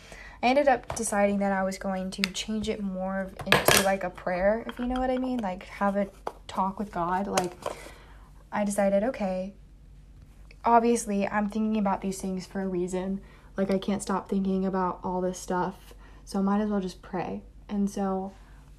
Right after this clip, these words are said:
what's weird is that I was gonna pray about something entirely different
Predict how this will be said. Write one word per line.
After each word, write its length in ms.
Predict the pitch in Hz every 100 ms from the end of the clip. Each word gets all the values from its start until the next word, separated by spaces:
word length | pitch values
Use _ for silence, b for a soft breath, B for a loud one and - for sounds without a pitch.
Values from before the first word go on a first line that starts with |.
| -
what's 560 | 226 233 220 - - 240
weird 260 | 254 285 294
is 120 | 247
that 120 | 208
I 80 | 196
was 140 | 202 202
gonna 160 | 240
pray 240 | 214 208 202
about 200 | 196 -
something 240 | 196 196
entirely 500 | 185 175 196 196 226
different 360 | 185 165 -